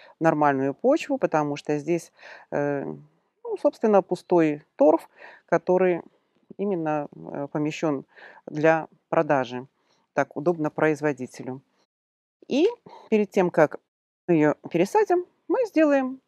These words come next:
формирование, так сказать. Не будем жалеть этот цветок, мы будем обрезать все равномерно.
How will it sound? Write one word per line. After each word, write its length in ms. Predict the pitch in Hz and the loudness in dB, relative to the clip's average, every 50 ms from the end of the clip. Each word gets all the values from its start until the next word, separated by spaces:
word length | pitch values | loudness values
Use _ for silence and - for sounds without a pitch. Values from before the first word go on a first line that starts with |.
| _ _ _ _ _ _ _ _ _ _ _ _ _ _ _ - | _ _ _ _ _ _ _ _ _ _ _ _ _ _ _ -2
формирование, 680 | 190 180 175 175 170 170 160 151 139 135 131 127 131 | -2 0 2 2 2 2 2 0 0 -2 -4 -6 -10
так 180 | - - 131 _ | -10 -12 -14 _
сказать. 480 | _ - 151 135 131 135 131 - - _ _ _ _ _ _ _ _ _ _ _ _ _ _ _ _ _ _ _ _ _ _ _ _ _ - | _ -6 -6 -6 -6 -6 -10 -12 -16 _ _ _ _ _ _ _ _ _ _ _ _ _ _ _ _ _ _ _ _ _ _ _ _ _ 0
Не 100 | - 269 | 2 2
будем 300 | 285 240 247 196 196 190 | 4 4 4 4 4 4
жалеть 480 | 175 180 185 165 170 170 160 - - - - - | 4 4 4 4 4 2 2 -2 -12 -14 -8 -4
этот 280 | - 165 - 151 - - | -2 0 0 -2 -4 -4
цветок, 500 | - - 156 - - 320 359 - - - - - - _ - | -4 -4 -2 2 2 2 2 0 -4 -16 -16 -18 -20 _ -12
мы 240 | 185 175 165 160 156 | -8 -6 -6 -6 -6
будем 440 | 147 151 151 147 - 147 143 135 - _ _ _ _ - | -6 -6 -6 -4 -4 -4 -4 -4 -8 _ _ _ _ -12
обрезать 520 | - 139 135 147 143 143 170 220 269 - | -10 -8 -6 -6 -4 0 2 0 0 0
все 300 | - - - - 165 - _ | -6 -10 -4 -4 -4 -4 _
равномерно. 760 | - 160 156 156 165 165 156 143 135 131 127 127 139 135 - | 0 0 2 2 0 0 0 0 -2 -4 -4 -6 -10 -12 -12